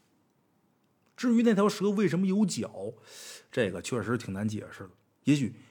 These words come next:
冥冥之中这是一种警告吧。咱们鬼友说，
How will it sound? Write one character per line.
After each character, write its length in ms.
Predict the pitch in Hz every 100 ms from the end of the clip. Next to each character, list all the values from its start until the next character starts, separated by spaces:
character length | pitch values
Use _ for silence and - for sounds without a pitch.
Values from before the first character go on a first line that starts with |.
| _
冥 120 | 123 180
冥 220 | 180 170
之 160 | 151 160
中 200 | 156 143
这 160 | 147
是 80 | 113
一 40 | 123
种 140 | 127
警 260 | 127 107 98
告 260 | 104 92
吧。 120 | 87 - _ _ _ _ _ _ _ _ _ _ _ _ _ _ _
咱 120 | -
们 60 | 156
鬼 100 | 175
友 120 | 110
说， 180 | 107